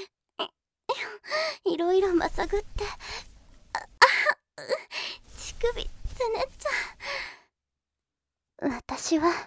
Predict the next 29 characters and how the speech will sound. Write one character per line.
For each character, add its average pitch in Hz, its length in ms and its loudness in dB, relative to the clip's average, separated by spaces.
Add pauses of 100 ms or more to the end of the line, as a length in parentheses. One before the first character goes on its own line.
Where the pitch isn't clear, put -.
(760)
あ 240 120 0
な 254 160 2
た 262 260 4
を 247 40 0
放 240 260 2
っ - 20 -6
て - 240 0
ど - 120 -2
こ - 160 -2
に 285 120 4
も 285 160 4
行 285 80 -4
っ - 40 -20
た 294 140 -2
り 254 100 -2
し - 180 -6
ま 262 140 -2
せ 370 200 2
ん 349 80 -4
か 247 160 -4
ら。 240 100 -6 (1200)
安 226 260 0
心 226 260 -2
し - 120 -6
て 247 120 -6
く - 120 -12
だ 247 140 -4
さ - 220 -4
い。 - 140 -16